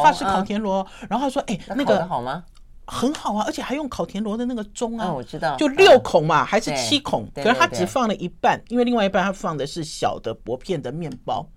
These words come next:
Speaker 2: 啊，
Speaker 1: 好，就让你可以
Speaker 2: 那个沾边包最好吃了，
Speaker 1: 沾，对。然后呢，
Speaker 2: 对。
Speaker 1: 当然，呃，每次大家讲到汉来，其实最重要的就是它的海鲜嘛。
Speaker 2: 嗯。
Speaker 1: 它的海鲜当然没有像以前海港餐厅这么夸张，以前的海港餐厅是像山一样堆，它其实有精挑细选过。
Speaker 2: 嗯哼。
Speaker 1: 好，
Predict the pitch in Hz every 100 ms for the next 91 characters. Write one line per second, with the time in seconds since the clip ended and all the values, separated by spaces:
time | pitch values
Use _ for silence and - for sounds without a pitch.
0 | - - 190 262 277 254 233 214 196 190
1 | 196 208 208 202 196 185 180 175 175 147
2 | 185 135 131 117 95 226 320 320 285 247
3 | 320 254 254 - 196 185 180 - 254 240
4 | 247 151 196 - 196 160 151 160 202 208
5 | 220 214 202 180 160 175 170 160 - 127
6 | - - 123 139 - 170 147 - 277 202
7 | 175 220 233 214 185 190 151 202 170 143
8 | 147 160 156 147 - 165 156 156 160 -
9 | 156 120 143 127 151 151 208 220 202 151
10 | 151 202 202 208 208 233 202 - - 233
11 | 208 208 180 160 185 165 165 - - 262
12 | 262 214 - 202 160 196 190 - 175 185
13 | 156 95 95 147 147 151 175 190 131